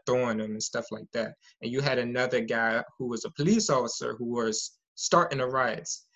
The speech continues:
And they were saying the protesters aren't doing the riots, it's the police officers, uh, agent provocateurs, whatever they call them.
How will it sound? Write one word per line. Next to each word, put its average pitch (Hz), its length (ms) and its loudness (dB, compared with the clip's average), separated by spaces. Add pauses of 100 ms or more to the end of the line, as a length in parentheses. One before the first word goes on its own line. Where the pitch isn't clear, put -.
(120)
And 120 100 -2
they 131 80 4
were 139 120 2
saying 120 500 -2 (720)
the 135 80 2
protesters 165 760 6 (100)
aren't 143 300 4
doing 131 180 -4
the 127 100 -2
riots, 127 480 0
it's 127 140 -6
the 139 160 -10 (140)
police 127 280 -4
officers, 135 560 -2 (520)
uh, - 80 0 (120)
agent 143 360 2
provocateurs, 127 960 -2
whatever 127 260 -2
they 127 120 -2
call 127 240 -4
them. 127 200 -8